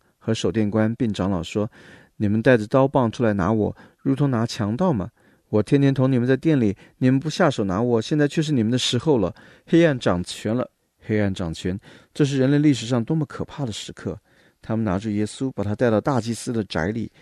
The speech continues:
彼得远远地跟着，他们在院里生了火，一同坐着。彼得也坐在他们中间。有一个使女看见彼得坐在火光里，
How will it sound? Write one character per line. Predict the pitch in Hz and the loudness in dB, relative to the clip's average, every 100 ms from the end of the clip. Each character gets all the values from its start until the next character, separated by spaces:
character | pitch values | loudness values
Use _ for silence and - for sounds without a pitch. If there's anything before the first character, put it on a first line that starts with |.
| - - _ | -20 -20 _
彼 | - | 2
得 | 131 | 4
远 | 147 165 | 6 4
远 | 220 | 2
地 | 120 | 0
跟 | - 123 127 | 0 0 0
着， | 104 - _ _ _ _ | -2 -4 _ _ _ _
他 | - | -2
们 | 131 | 0
在 | 127 117 | 4 2
院 | 131 170 | 4 2
里 | 101 | 2
生 | - 147 | 0 -2
了 | 131 | -2
火， | - 87 | -2 -4
一 | 127 | -4
同 | 113 104 | -4 -4
坐 | - 180 117 | -4 -2 -2
着。 | - _ _ | -4 _ _
彼 | - 123 | -2 4
得 | 185 | 6
也 | 147 | 6
坐 | - 165 | 4 2
在 | 117 | 4
他 | |
们 | 123 | 2
中 | 123 143 147 | 0 -2 0
间。 | 151 160 175 _ _ _ _ | 0 0 -4 _ _ _ _
有 | 113 | 0
一 | 110 | 2
个 | 123 | 2
使 | - 131 | 0 -2
女 | 113 | -2
看 | 143 | 0
见 | 139 120 | 0 0
彼 | 101 | 0
得 | 98 | -2
坐 | 104 135 | 0 0
在 | 117 | 0
火 | - 71 | -2 -6
光 | - 160 | -2 0
里， | 147 | 0